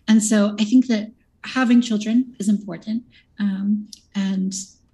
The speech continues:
you know, you ought to preserve that, and you ought to allow women to contribute to the economy where they're able.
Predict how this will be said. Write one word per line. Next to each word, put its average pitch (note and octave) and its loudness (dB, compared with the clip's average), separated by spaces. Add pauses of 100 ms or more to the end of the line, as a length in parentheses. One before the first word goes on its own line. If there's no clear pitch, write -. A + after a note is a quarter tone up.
(200)
you G#3+ 2
know, G3 0
you G#3 4
ought G#3 0
to - -10
preserve B3+ -4
that, F#3+ -6 (280)
and C4+ 8
you C4+ 8
ought B3+ 6
to B3 2
allow G#3 2
women G3 0 (120)
to G#3 2
contribute G#3 -2
to - -16
the G3 -4
economy G3 -4
where G#3 -6
they're G#3+ -6
able. A#3+ -8